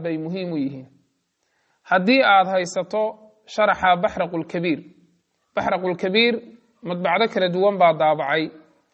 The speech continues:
Ta ugu fiican ee ugu akhdaada yar waa ta Kuwait lagu daabacay ee uu taxqiijiyey doctorka la yiraahdo Naxaas.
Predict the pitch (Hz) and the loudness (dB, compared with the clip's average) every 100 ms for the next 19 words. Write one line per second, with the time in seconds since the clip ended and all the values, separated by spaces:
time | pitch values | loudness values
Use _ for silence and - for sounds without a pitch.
0 | _ _ _ 226 214 240 226 233 196 202 | _ _ _ 2 4 4 4 2 4 4
1 | 214 214 226 185 185 202 185 175 190 196 | 4 4 2 2 2 4 4 4 2 0
2 | - _ _ _ _ _ 180 180 190 - | -12 _ _ _ _ _ -2 0 -4 2
3 | 220 226 190 208 180 170 160 156 185 190 | 6 6 4 0 4 4 4 2 2 0
4 | - - _ _ _ _ _ - 190 214 | -10 -20 _ _ _ _ _ -2 2 4
5 | 202 190 170 - - 180 - 190 175 202 | 2 0 -2 -4 -6 -6 -4 -6 0 2
6 | 202 175 - 208 196 175 170 165 165 175 | 2 0 0 2 2 2 2 4 4 2
7 | 190 185 - _ _ 175 - 202 185 | 0 -4 -20 _ _ -8 -2 2 2